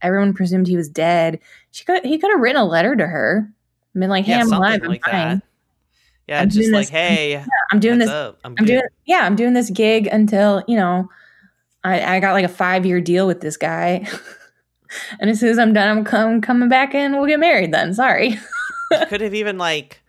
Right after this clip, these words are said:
Speaker 2: wrote a letter and pretended he was still in America
Speaker 1: Yeah.
Speaker 2: if he didn't wanna, like,
Speaker 1: Yeah.
Speaker 2: say any, like, I don't know.
Speaker 1: Absolutely,
Speaker 2: I
Speaker 1: yeah.
Speaker 2: agree with you. It is very, it's, like, a very,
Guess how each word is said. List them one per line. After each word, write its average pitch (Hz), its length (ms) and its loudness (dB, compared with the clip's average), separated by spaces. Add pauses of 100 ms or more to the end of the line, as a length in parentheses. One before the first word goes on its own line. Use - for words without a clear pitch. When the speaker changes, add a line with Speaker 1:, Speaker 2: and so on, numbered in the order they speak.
(440)
Speaker 2:
wrote 135 360 -4
a 156 60 -4
letter 135 420 -4
and 123 160 -10
pretended 135 480 -12
he 131 120 -16
was 123 140 -14
still 127 280 -12
in 120 100 -10
America 113 760 -12
Speaker 1:
Yeah. 262 120 -2
Speaker 2:
if - 80 -8
he 113 100 -20
didn't 110 280 -16
wanna, 101 260 -16
like, - 420 -20
Speaker 1:
Yeah. 311 160 -2 (140)
Speaker 2:
say 101 320 -18
any, 90 200 -20
like, 107 300 -16 (100)
I - 100 -6
don't - 0 -
know. 220 40 0 (220)
Speaker 1:
Absolutely, 196 240 -2
Speaker 2:
I 233 100 -4
Speaker 1:
yeah. 262 80 0
Speaker 2:
agree 120 240 -10
with 113 160 -14
you. 95 180 -14 (460)
It 180 140 -6
is 170 180 -4
very, 139 540 -4 (120)
it's, 143 220 -14
like, 202 140 -10
a 196 60 -6
very, 160 260 -10